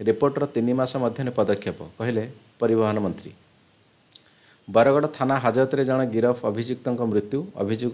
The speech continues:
କଲେ ପତ୍ନୀ। ନକଲି ଡାକ୍ତର ରମେଶଙ୍କ ଉପରେ ଲେଖା ହେବ ବହି। ବହିର ନାଁ ରହିବ ବ୍ରାଣ୍ଡେଡ୍ ଠକ। କଳିଙ୍ଗ ପୁସ୍ତକ ମେଳାର ହେବ ଉନ୍ମୋଚନ।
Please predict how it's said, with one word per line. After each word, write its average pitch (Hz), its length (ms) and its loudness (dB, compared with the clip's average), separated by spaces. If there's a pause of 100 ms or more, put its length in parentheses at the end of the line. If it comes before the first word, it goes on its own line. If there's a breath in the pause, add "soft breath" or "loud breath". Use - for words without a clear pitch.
(120)
କଲେ 104 160 0
ପତ୍ନୀ। 98 380 -6 (1600 soft breath)
ନକଲି 147 360 4
ଡାକ୍ତର 139 340 2
ରମେଶଙ୍କ 131 520 2
ଉପରେ 131 280 0
ଲେଖା 113 320 0
ହେବ 131 200 -2
ବହି। 110 280 0 (180)
ବହିର 117 340 0
ନାଁ 117 240 2
ରହିବ 127 380 2 (340)
ବ୍ରାଣ୍ଡେଡ୍ 113 580 2
ଠକ। 104 200 -4 (540)
କଳିଙ୍ଗ 123 320 4
ପୁସ୍ତକ 131 380 -4
ମେଳାର 123 320 4
ହେବ 113 200 2
ଉନ୍ମୋଚନ। 110 500 2